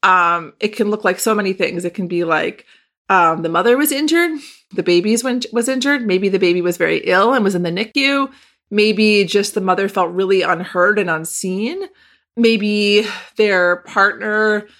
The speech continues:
didn't show up for them in the way that they could, maybe they felt like the doctors were not supportive of them, maybe they just found it really, really painful and scary and they didn't get the support they needed. Any of those things can qualify as a birth trauma. And I have worked on things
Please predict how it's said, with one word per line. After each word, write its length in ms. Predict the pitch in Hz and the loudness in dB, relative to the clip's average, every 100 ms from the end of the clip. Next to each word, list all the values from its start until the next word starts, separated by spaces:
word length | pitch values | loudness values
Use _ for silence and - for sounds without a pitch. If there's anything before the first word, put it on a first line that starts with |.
| _ _ _ | _ _ _
didn't 160 | 208 202 | -6 0
show 180 | 220 196 | 2 2
up 140 | 180 | 0
for 80 | 226 | 0
them 120 | 214 | 0
in 60 | 208 | -2
the 60 | |
way 100 | 190 | -2
that 60 | 202 | -4
they 120 | 170 | -6
could, 420 | - 320 302 285 | -2 2 2 2
maybe 180 | 220 190 | -2 -2
they 160 | 180 190 | -2 -4
felt 340 | - 185 180 | 0 0 0
like 300 | 190 180 175 | -2 -4 -6
the 80 | 190 | -4
doctors 640 | 185 156 - 208 190 185 | -2 -4 -2 -2 -2 -4
were 120 | 190 | -6
not 240 | 185 170 - | -2 -2 -2
supportive 500 | 208 240 262 247 240 | -6 2 2 2 0
of 160 | 220 | 0
them, 220 | 233 233 | 2 2
maybe 220 | 214 190 208 | 2 2 4
they 160 | 196 | 2
just 280 | 190 196 - | 2 -2 0
found 200 | 196 180 | 0 0
it 60 | 170 | -2
really, 340 | 190 208 214 | 2 2 2
really 240 | 202 196 | 2 0
painful 460 | 190 196 185 185 196 | -2 -2 -2 -2 -4
and 100 | 170 | -4
scary 540 | - - 220 233 254 | -6 -2 0 0 0
and 100 | 226 | 0
they 80 | 170 | 0
didn't 340 | 160 165 175 - _ _ _ | -4 -8 -12 -16 _ _ _
get 140 | 202 202 | -6 -4
the 60 | |
support 400 | 180 196 196 175 | -6 -6 -4 -4
they 140 | 180 170 | -4 -6
needed. 520 | 175 214 262 262 262 _ _ _ - | -6 -2 0 0 -6 _ _ _ -2
Any 280 | 339 381 311 | 0 2 2
of 100 | 226 | 4
those 240 | 214 214 | 2 2
things 360 | - 180 180 - | 0 0 -2 -4
can 160 | 185 | -4
qualify 460 | 196 170 165 170 160 | -2 -2 -2 -4 -4
as 120 | 170 | -6
a 60 | 170 | -8
birth 240 | 156 170 | -12 -12
trauma. 500 | - - - 60 - - | -12 -12 -10 -12 -6 0
And 140 | 208 | 2
I 100 | 226 | 2
have 240 | 233 220 | 2 -2
worked 400 | 214 214 214 - - - - 247 | 0 -2 -4 -12 -12 -14 -8 -2
on 260 | 247 214 | 0 0
things 460 | 214 233 226 190 | 0 0 0 -4